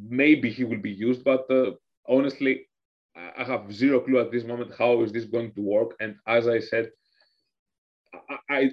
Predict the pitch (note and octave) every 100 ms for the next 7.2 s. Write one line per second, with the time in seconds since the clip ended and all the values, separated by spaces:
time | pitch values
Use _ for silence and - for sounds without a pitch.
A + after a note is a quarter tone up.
0 | - C3 D3 D#3 D3 B2+ - C3 B2+ A#2
1 | A2 A#2 A#2 A2+ A2 F#2 F#2+ A2 G2+ A2
2 | A2 G2 A#2 A2 G#2+ G2+ G#2 G2+ G2 G2
3 | F#2+ F#2 F2 _ _ - B2 - - C3
4 | A2+ F#2+ - _ G2 G#2 G2 F#2+ _ -
5 | G#2+ G#2 - B2+ C3+ C#3+ C#3 B2+ A#2 A2+
6 | G#2 G2+ - _ - F#2+ G2 A#2 A#2 G#2+
7 | A2